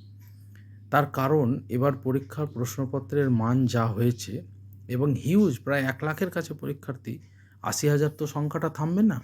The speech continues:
এমন হয়তো ধরা গেল যে পিএসসি একটা, আহ, মাত্রা দিয়ে দিল যে এই, এই নাম্বার অবধি, বা দেখা গেল ওই নাম্বার একাধিক, আহ, ছেলেমেয়েরা পাবে। তো সুতরাং অবশ্যই কিন্তু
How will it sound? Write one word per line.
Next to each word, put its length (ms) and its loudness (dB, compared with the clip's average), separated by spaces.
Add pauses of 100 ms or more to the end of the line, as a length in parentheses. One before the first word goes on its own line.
(100)
এমন 360 0
হয়তো 320 -2
ধরা 280 0
গেল 220 -2
যে 160 -8
পিএসসি 420 -4
একটা, 420 -4 (540)
আহ, 360 0
মাত্রা 520 -2
দিয়ে 200 4
দিল 260 2
যে 220 2
এই, 420 -4
এই 160 0
নাম্বার 400 4
অবধি, 320 0
বা 120 -2
দেখা 280 -2
গেল 120 -2
ওই 160 2
নাম্বার 320 0
একাধিক, 340 -4 (320)
আহ, 140 -6
ছেলেমেয়েরা 520 0
পাবে। 320 -4 (720)
তো 100 0
সুতরাং 460 -2 (600)
অবশ্যই 480 0
কিন্তু 480 -4